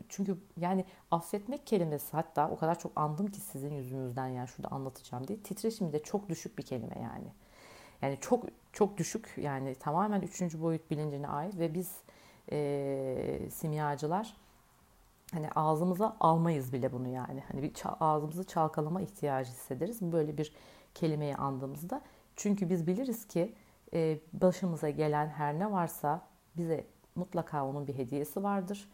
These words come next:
Ve her seferinde bir rol arkadaşımız bunu hatırlatır. Bazen bir taşa takılır düşeriz, o hatırlatır. Dolayısıyla, e, yaşadığımız hiçbir olay bize, e, garezi olmayan, e, bize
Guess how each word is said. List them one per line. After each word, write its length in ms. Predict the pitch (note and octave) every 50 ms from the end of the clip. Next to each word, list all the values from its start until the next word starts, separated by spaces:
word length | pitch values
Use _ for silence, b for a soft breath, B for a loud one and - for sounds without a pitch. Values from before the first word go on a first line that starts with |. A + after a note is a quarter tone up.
| B B B B B B B B B
Ve 200 | D3 D#3 D#3 - - - -
her 200 | - E3+ D#3 D#3+
seferinde 720 | D#3 D#3 - D#3 - - D3 C#3 C#3 C#3+ C3+ C#3 C3+ - - - - - -
bir 180 | D3 C3 B2+
rol 140 | C#3+ D3+ E3
arkadaşımız 680 | F#3 F3+ F3+ F3 - F#3 E3 F3 - - F#3+ F#3 E3+ E3+
bunu 200 | F3+ F#3 F3 F3
hatırlatır. 800 | E3+ - - F3+ F3 E3+ F3 E3+ - F#3+ F#3+ F#3+ - - - - -
Bazen 440 | D#3+ D#3 D#3 D#3 D3 D#3 D3 C#3+ C3
bir 60 | C3 - -
taşa 260 | - C#3+ C3+ - E3+
takılır 460 | - - F3+ - F#3+ F3+ F#3 F3+ F3
düşeriz, 420 | - - - - F3 F3 F3 E3+ - -
o 120 | D#3+ D#3+
hatırlatır. 640 | F3+ E3+ - - F3 E3+ F3+ F3 - - G3+ G3+ - B B B B B B B B B B -
Dolayısıyla, 640 | E3+ E3 F3 F3+ F3 - - F#3+ F3 E3+ F3+ G#3 - B B B B B B -
e, 80 | - D#3+ D#3+ D#3 D#3 D#3 D#3 D#3 D#3
yaşadığımız 600 | F3 F3 - F#3 D#3+ D3+ E3 E3+ F3+ F3+ - -
hiçbir 380 | G3 - - - A3 A3+ A3+ - - - - -
olay 360 | - D#3+ D#3+ D3+ D3 D3 E3 D#3+ - - - _ -
bize, 320 | D#3+ D#3+ C#3+ D#3 D#3 E3 - - - _ _ -
e, 160 | - D3+ C#3+
garezi 460 | C#3 - F#3+ F3+ E3 E3 D3 C#3 D3
olmayan, 640 | - - D#3+ F3 F#3 G3 G3+ G3 F#3+ G3 G3+ G3+ G3+ - B B B B B B B B B B B B B -
e, 920 | - D3+ D3 D3 D3 C#3+ C#3+ C#3+ C#3+ C#3 C#3 C#3 C#3 C3+ C#3 C3+ C3 B2+ B2+ C3 C3+ - - - - - - - - - - - - - _ - -
bize 480 | - D3+ D3 E3+ D#3+ D3+ E3 D#3+ D#3